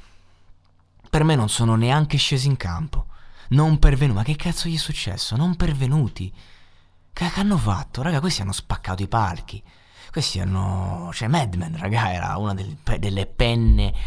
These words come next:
migliori d'Italia. Ma che hanno fatto? Io capisco che stai facendo un feat, di-, te ne frega un cazzo, ma... Ma manco, manco a salvare un po' la dignità. Ma che è sta roba? Ma che stanno a fa?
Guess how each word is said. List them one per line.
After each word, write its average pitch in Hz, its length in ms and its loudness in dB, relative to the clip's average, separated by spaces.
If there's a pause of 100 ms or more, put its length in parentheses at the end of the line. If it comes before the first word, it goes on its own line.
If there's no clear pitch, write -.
(300)
migliori 113 540 2
d'Italia. 95 540 0
Ma 107 60 -6
che - 120 -8
hanno 175 180 -2
fatto? 131 500 -6
Io 180 140 0
capisco - 380 -4
che 90 60 -8
stai 98 180 -6
facendo 95 300 -4
un 92 60 -4
feat, 110 380 -4
di-, 85 260 -10 (560)
te 113 100 -4
ne 104 80 -2
frega 98 200 -2
un 95 80 -6
cazzo, 123 400 -2
ma... 87 140 -8 (320)
Ma 117 120 0
manco, 113 560 0
manco 117 300 -2
a 104 40 0
salvare 104 340 -2
un 101 40 -2
po' - 120 0
la 107 100 0
dignità. 101 600 0 (380)
Ma 123 100 -2
che 131 220 2
è - 20 -2
sta 92 220 -6
roba? 95 540 -6
Ma 123 100 -2
che 160 100 2
stanno 120 280 0
a - 20 -2
fa? - 400 -12